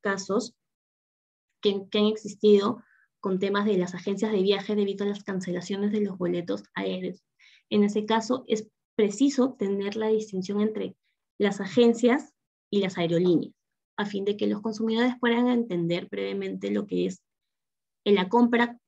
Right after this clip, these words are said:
directamente con una aerolínea y la compra a través de una agencia de viaje.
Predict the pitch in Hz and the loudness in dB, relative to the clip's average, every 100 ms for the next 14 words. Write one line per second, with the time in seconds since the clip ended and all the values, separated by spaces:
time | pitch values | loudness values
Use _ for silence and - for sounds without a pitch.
0 | _ 214 202 226 226 233 233 233 233 202 | _ -4 0 0 0 0 0 -2 -4 -4
1 | 180 190 208 226 262 285 254 269 - 240 | -4 -2 0 2 4 6 4 2 0 2
2 | 190 214 214 220 220 175 170 175 185 180 | 2 -2 -2 -6 -8 -4 0 0 0 -2
3 | 170 175 185 - 175 185 170 190 185 - | 0 -2 -4 -10 -6 -2 -2 0 -2 -2
4 | - - _ | -6 -10 _